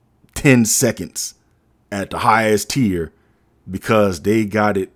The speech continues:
so synergized the right way with gear set bonuses. So if you have the, the legendary gear, which would be the yellow, quote unquote, exotic gear, you, you get gear set bonuses. So if you got the three pieces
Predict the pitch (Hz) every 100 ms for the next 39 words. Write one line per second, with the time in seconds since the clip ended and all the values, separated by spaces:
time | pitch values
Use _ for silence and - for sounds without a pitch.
0 | - - 123 110 - 123 117 107 92 92
1 | 90 90 85 87 87 101 76 85 95 90
2 | 85 87 80 _ _ _ _ _ 76 76
3 | 117 123 117 - 120 113 92 110 110 107
4 | - 110 101 92 87 107 104 104 101 98
5 | 92 92 85 _ _ - 90 110 107 104
6 | 104 101 95 110 107 98 95 95 98 -
7 | 101 92 90 101 98 87 87 107 104 101
8 | 95 95 87 107 98 92 104 85 80 101
9 | 90 82 104 90 82 _ _ _ _ 85
10 | 92 110 107 101 - _ _ _ _ _
11 | _ _ _ _ _ _ _ _ 92 101
12 | 107 92 101 139 123 104 87 90 85 -
13 | 82 85 76 76 104 104 98 90 127 120
14 | 127 117 117 107